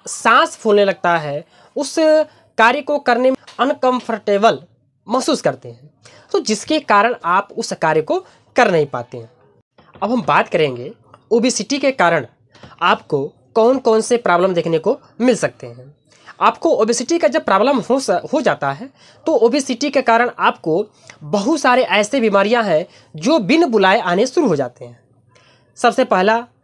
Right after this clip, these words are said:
आपको गैस का प्रॉब्लम होना शुरू हो जाएगा। यदि आप मोटापे से परेशान हैं तो आपको कब्जियत हो सकते हैं, गैस में प्रॉब्लम हो सकते हैं, गैस का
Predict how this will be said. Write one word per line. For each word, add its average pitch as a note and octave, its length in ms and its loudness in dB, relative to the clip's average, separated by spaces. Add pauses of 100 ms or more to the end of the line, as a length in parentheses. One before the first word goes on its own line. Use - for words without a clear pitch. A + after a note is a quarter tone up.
(180)
आपको G3+ 320 -4
गैस D#3+ 260 2
का A3 120 -2
प्रॉब्लम E3 360 -2
होना E3 280 -4
शुरू C#4 240 -4
हो D#3+ 100 0
जाएगा। B2+ 380 -12 (580)
यदि G#3+ 220 2
आप A3+ 220 2 (1040)
मोटापे F3+ 460 0
से C#4 140 -4
परेशान G#3 460 0
हैं A#3 180 -4
तो - 140 -8
आपको D#3 340 -6 (180)
कब्जियत D#3 520 -4
हो E3+ 80 -2
सकते E3 360 -6
हैं, D3+ 360 -8
गैस F#3 320 0
में G3 100 0
प्रॉब्लम D#3+ 360 -2
हो D#3 160 -8
सकते D#3+ 300 -10
हैं, D3 280 -10
गैस G#3 320 2
का G#3 180 0